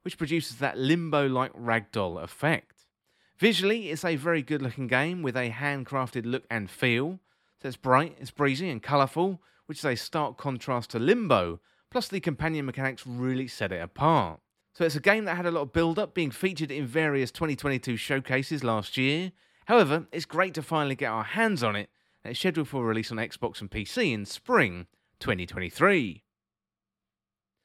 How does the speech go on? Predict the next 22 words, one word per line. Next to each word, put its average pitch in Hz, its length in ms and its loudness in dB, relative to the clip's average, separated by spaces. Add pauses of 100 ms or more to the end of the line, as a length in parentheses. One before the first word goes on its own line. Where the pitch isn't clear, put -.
(320)
Well, 127 80 -4
finally, 208 400 6
for 202 180 0
my 180 140 2
last 175 380 0
one, 143 120 4
I've 160 120 -4
got 131 260 -4
Radio 160 480 4
the 127 100 0
Universe. 135 640 2
This 226 180 -6
one 151 140 0
immediately 131 680 -2
caught 113 260 -4
my 104 180 0
eye 101 200 0
when 98 140 -4
scrolling 104 420 -2
through 101 120 -6
the 92 120 -4
demos. 107 600 0